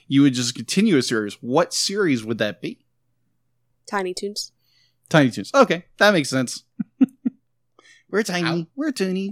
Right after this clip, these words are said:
Speaker 3: I
Speaker 1: We're
Speaker 3: can go
Speaker 1: all
Speaker 3: with that.
Speaker 1: little loony.
Speaker 2: Ooh.
Speaker 1: Aren't we all? <laughs>
Speaker 2: Yes.
Speaker 1: All right, so that is the end of the torture session. You survived. Thank you,
Speaker 2: Woohoo.
Speaker 1: Celeste, for, yeah.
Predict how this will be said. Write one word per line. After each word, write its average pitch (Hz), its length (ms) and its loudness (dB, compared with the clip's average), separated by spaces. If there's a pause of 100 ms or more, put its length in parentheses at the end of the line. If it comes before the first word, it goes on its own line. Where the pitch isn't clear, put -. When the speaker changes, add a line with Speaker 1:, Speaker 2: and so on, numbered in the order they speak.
Speaker 3:
I - 40 0
Speaker 1:
We're 180 100 -2
Speaker 3:
can 214 120 -4
go 180 80 2
Speaker 1:
all 170 80 0
Speaker 3:
with 170 80 -2
that. 214 60 6
Speaker 1:
little 294 260 4
loony. 262 360 4
Speaker 2:
Ooh. 403 160 -2
Speaker 1:
Aren't 339 200 2
we 180 80 6
all? 226 440 4
<laughs> 302 60 4 (600)
Speaker 2:
Yes. - 380 -8 (2250)
Speaker 1:
All 117 80 6
right, 151 120 0
so 208 220 8
that 196 220 6
is 214 160 -2
the 180 260 -4
end 175 300 -2
of 156 400 4
the 135 120 -2
torture 208 300 -2
session. 208 480 0
You 131 160 -2
survived. 170 680 0 (300)
Thank 151 160 2
you, 453 60 8
Speaker 2:
Woohoo. 508 60 6
Speaker 1:
Celeste, 523 380 6
for, - 180 -6
yeah. 180 300 -2